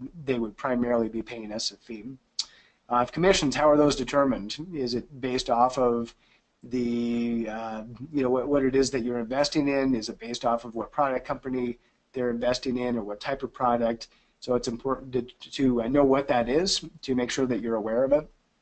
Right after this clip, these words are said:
Also important to understand if there's any other types of fees, commissions, revenue sharing, bonuses, other stuff that they get that results from you paying your commissions or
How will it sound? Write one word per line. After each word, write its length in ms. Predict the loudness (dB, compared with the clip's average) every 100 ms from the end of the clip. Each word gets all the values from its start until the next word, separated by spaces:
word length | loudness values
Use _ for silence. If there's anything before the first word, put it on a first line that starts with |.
| _ _ -20 -20 -20 -4
Also 340 | 6 6 8 6
important 400 | 6 4 2 0
to 120 | 0
understand 440 | 2 0 0 0
if 100 | 0
there's 240 | 0 2 2
any 220 | 2 2
other 160 | 2 0
types 320 | 0 0 2
of 220 | 2 0
fees, 600 | -2 2 4 4 4 2 -2 _ _
commissions, 680 | -6 0 0 2 2 2 2
revenue 360 | 2 4 4 2
sharing, 360 | 2 0 0
bonuses, 680 | 2 2 4 2 0 0 -2
other 260 | 0 2 2
stuff 300 | 2 -2 -4
that 160 | -8
they 160 | -6 -6
get 420 | -4 -2 -2 -4 _ _ _ _ _ _ -20 -20 _ -4
that 320 | 0 2 0 _ -20 -4
results 460 | 2 4 6 4 2
from 640 | 2 4 4 2 0 -4
you 680 | -4 2 4 4 2 -2 -8 -20 _ _
paying 300 | -2 2 2
your 140 | 0
commissions 760 | -2 -2 0 0 0 0 2 0
or 580 | -2 2 4 4 0 -4